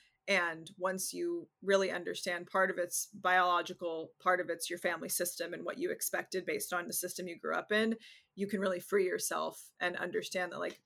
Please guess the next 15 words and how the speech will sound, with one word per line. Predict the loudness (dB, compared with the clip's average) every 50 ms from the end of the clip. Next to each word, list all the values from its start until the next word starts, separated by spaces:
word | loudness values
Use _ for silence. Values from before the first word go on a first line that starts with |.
| _
people | _ -6 -6 -2 -2 -2
have | 0 0 0 0
their | 0 0 0
own | 0 0
autonomy | -2 -4 -4 -6 -6 -4 -2 -2 0 2 2 2 2
and | 0 -2 -2
you | -4 -6
can | -6 -6 -10 -12 -10
choose | -10 -4 -4 -4 -4 -4
to | -4 -6 -6
interact | -4 -2 -2 0 -2 -2 -4 _ -6
or | -6 -4
react | -4 -4 -2 0 -2 -2 -2 -4
to | -2 2
it. | 4 4 4 4 0